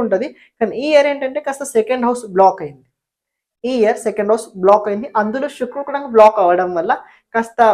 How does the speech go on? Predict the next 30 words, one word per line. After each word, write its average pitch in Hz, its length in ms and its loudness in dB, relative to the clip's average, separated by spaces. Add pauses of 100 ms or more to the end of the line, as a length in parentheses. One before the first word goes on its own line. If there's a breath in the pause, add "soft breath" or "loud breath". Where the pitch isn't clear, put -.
భౌతిక 247 320 0 (100)
జీవితంలో 247 480 -4 (220)
అవసరమైన 214 480 -4 (120)
దాంపత్య 233 480 -4
జీవితం 220 300 -4
కావచ్చు, 185 340 -4
భౌతిక 190 420 0
జీవితంలో 180 360 -6
కావచ్చు, 160 340 -4 (400 loud breath)
కాస్త 285 180 -10 (100)
చిన్న 262 160 -6
చిన్న 262 140 -8 (100)
విషయాలకి 214 400 -6 (500)
ప్రతికూలమైన 220 640 -2
స్థితి 185 200 -8
అయితే 190 140 -8
మీకు 190 200 -6 (180)
ఏర్పడడం 165 480 -4 (340)
జరిగింది. 147 420 -8 (640 soft breath)
ప్రతిరోజు 294 460 0 (120)
హనుమాన్ 226 400 -2
చాలీసా 240 420 -2 (380)
పదకొండు 226 380 2
సార్లు 202 200 2
చదువుకోండి. 214 440 -2 (160)
ప్రతిరోజు 247 420 -2 (100)
శివుడికి 233 300 0
అభిషేకం 202 460 -4 (160)
తప్పకుండా 214 460 -4
చేయండి, 208 300 -4